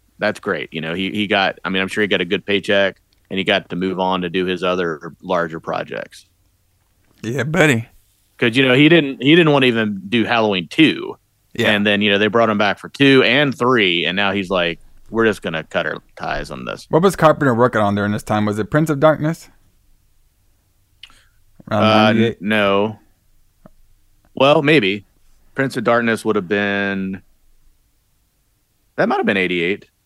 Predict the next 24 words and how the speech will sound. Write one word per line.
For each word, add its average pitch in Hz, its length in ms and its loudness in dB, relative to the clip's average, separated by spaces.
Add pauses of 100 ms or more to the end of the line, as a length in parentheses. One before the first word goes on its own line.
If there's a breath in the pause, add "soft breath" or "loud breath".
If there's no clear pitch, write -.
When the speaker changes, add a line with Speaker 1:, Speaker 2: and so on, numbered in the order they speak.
(200)
Speaker 2:
Yeah, 98 140 -10
let's 107 260 -12
see. - 200 -12 (320)
Speaker 1:
Um, 90 420 -8 (1200)
'cause 117 160 -4
he 123 80 0
did 123 140 0
a 107 80 0
thing 139 260 0
in 127 80 0
eighty-two. 98 840 -2 (1600)
Um, 92 240 -6
Speaker 2:
No, 110 100 6
he 117 80 6
did 131 160 0
the 104 360 4
Prince 139 200 0
of 107 80 -2
Darkness 110 380 0
a 104 60 -6
year 104 600 -2
before, 107 540 -6 (280)
nineteen 104 340 -2
eighty-seven. 98 580 -6